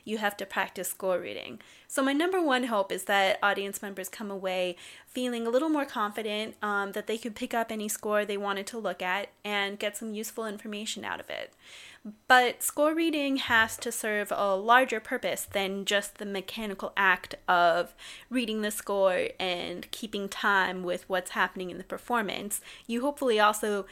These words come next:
uh, gain from score reading classes a greater understanding of how the music actually works, how it's put together.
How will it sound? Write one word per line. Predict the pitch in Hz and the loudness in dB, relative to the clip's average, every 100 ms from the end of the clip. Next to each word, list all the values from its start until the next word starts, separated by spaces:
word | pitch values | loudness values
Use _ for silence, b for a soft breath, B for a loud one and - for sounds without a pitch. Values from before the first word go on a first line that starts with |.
| B B - | B B -2
uh, | 214 196 185 - - | 2 2 0 -6 -2
gain | 233 240 240 | 0 2 0
from | 247 208 196 185 | -2 -4 -4 -4
score | - 208 190 | -2 0 0
reading | 196 190 190 | 0 -4 -4
classes | 202 180 - 180 175 - B B | 0 -2 0 0 0 -4 B B
a | 208 | -4
greater | 214 220 226 214 | 0 2 2 0
understanding | 202 190 - 214 202 185 | -2 -4 -6 -6 -4 -2
of | 180 | -4
how | 185 - - 233 226 226 | -4 -2 4 6 6 2
the | 220 | -2
music | 208 202 214 214 220 - - - - | -2 -2 -2 -4 -12 -16 -20 -20 -2
actually | 208 208 208 - 202 | 2 2 0 -6 -6
works, | 196 220 359 - - - B B B | -2 -2 -2 -4 -6 -8 B B B
how | - 254 247 | 2 8 10
it's | 240 233 | 10 6
put | - - | -4 -4
together. | - 208 208 247 311 | -2 4 4 4 0